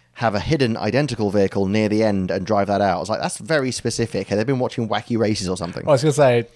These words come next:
Speaker 2: that's very Fast and Furious. I can imagine them, like, driving the car into a plane, which then does the majority of the trip,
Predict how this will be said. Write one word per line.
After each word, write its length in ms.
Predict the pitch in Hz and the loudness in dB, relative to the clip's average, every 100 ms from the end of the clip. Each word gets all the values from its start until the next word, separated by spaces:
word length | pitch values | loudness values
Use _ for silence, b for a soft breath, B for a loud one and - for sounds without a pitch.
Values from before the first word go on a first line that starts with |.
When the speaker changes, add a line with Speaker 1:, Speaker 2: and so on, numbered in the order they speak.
| _ | _
Speaker 2:
that's 180 | - 117 | -6 0
very 160 | 143 127 | 2 2
Fast 340 | - 117 110 | 2 2 2
and 100 | 104 | -2
Furious. 320 | - 117 104 | 0 0 0
I 40 | 110 | 0
can 80 | 113 | 0
imagine 240 | 117 113 | 2 2
them, 80 | 113 | 0
like, 180 | 110 101 | 0 0
driving 300 | 123 123 123 | 0 2 0
the 60 | 120 | 0
car 300 | 120 107 - | 2 2 0
into 340 | 120 120 127 104 | -2 0 2 0
a 40 | |
plane, 440 | - 123 110 101 | 0 0 2 0
which 160 | 101 - | -2 -4
then 240 | 113 101 | -4 -4
does 260 | 98 110 - | -2 -2 -2
the 100 | 113 | -4
majority 460 | 101 98 131 120 107 | -4 0 2 2 2
of 80 | |
the 80 | 107 | -2
trip, 420 | - - 117 101 | -4 0 2 0